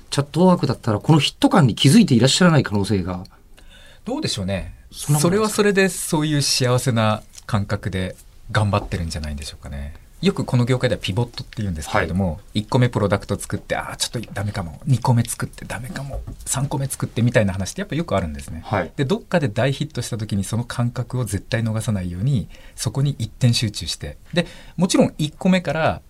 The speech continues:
Speaker 2: 最初からそのプロダクトで社名にして一気に行くっていうパターンもあって、
Speaker 1: うん。
Speaker 2: 例えば僕の前職のコロプラは、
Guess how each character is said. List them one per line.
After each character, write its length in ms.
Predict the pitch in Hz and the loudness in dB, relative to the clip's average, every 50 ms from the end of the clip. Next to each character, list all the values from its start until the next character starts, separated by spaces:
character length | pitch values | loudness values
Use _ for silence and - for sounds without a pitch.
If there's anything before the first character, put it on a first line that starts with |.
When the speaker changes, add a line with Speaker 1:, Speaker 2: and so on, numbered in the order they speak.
| - | -18
Speaker 2:
最 280 | - - - - 143 143 | -14 -10 -6 -2 -2 -2
初 120 | - 143 | -2 -2
か 120 | 131 - - | -2 -2 -2
ら 60 | - | 0
そ 120 | - 131 | 0 0
の 80 | 117 113 | 0 0
プ 100 | - - | -2 -4
ロ 80 | 117 | -4
ダ 100 | 107 110 | -4 -4
ク 80 | 104 - | -4 -4
ト 80 | 101 107 | -4 -2
で 100 | 110 104 | -2 -2
社 140 | - 107 | 0 0
名 180 | 101 101 104 104 | 0 2 2 2
に 100 | 107 104 | 0 0
し 80 | - - | -2 -6
て 120 | - - - | -8 -8 -6
一 160 | - 135 - | -4 -6 -4
気 120 | - - 98 | -4 -4 -4
に 60 | 92 | -4
行 60 | 87 - | -4 -6
く 40 | 95 | -8
っ 20 | |
て 80 | - - | -10 -10
い 20 | |
う 20 | - | -10
パ 100 | - 80 | -10 -8
タ 120 | - 82 | -8 -8
ー 20 | |
ン 40 | 80 | -8
も 60 | 78 | -8
あ 40 | 76 | -10
っ 20 | 73 | -10
て、 380 | - - - 87 82 73 - - | -10 -8 -6 -6 -6 -6 -10 -12
Speaker 1:
う 40 | - | -8
ん。 20 | 165 | -4
Speaker 2:
例 60 | 240 | -2
え 20 | 220 | 2
ば 120 | 156 117 | 2 2
僕 260 | 104 113 113 131 143 | 0 0 -2 -2 0
の 100 | 151 143 | 0 0
前 120 | 135 139 135 | 2 0 0
職 160 | - 131 135 | 0 0 0
の 100 | 131 131 | 0 0
コ 100 | - 123 | 0 -4
ロ 60 | 120 | -6
プ 120 | - - | -4 -4
ラ 80 | 117 120 | -2 0
は、 200 | 131 123 98 - | 0 0 0 -2